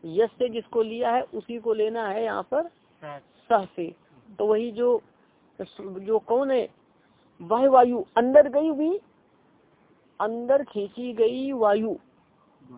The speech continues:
Speaker 1: श्वास को किसे कहेंगे, अंदर खींची गई वायु को। ऐसा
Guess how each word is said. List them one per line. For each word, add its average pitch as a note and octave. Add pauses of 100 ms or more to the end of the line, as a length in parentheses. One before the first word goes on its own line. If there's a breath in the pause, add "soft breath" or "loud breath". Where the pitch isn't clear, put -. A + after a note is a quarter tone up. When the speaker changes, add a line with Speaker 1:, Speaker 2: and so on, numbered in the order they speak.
(960)
Speaker 1:
श्वास A3
को A3+
किसे B3
कहेंगे, E3 (140)
अंदर G#3+
खींची G3+
गई C4 (420)
वायु F3 (100)
को। - (300)
ऐसा E3